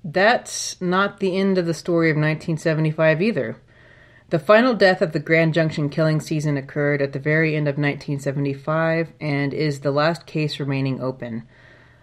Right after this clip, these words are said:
On December twenty-seventh, nineteen seventy-five, one more murder occurred.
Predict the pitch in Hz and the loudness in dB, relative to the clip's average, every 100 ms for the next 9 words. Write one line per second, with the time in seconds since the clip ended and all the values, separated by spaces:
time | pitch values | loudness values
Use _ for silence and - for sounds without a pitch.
0 | _ - 160 156 156 151 147 147 143 165 | _ -2 2 2 2 2 2 2 0 0
1 | 165 170 - 170 160 - 160 165 156 156 | 0 0 0 0 0 0 0 0 0 -2
2 | 151 165 156 160 151 151 151 156 151 151 | -2 -4 -2 -2 -2 -2 -2 0 2 2
3 | 139 147 170 170 160 160 147 143 139 143 | 0 0 2 2 2 2 2 0 0 -2
4 | 147 151 - 135 135 - | -4 -8 -4 -2 -2 -4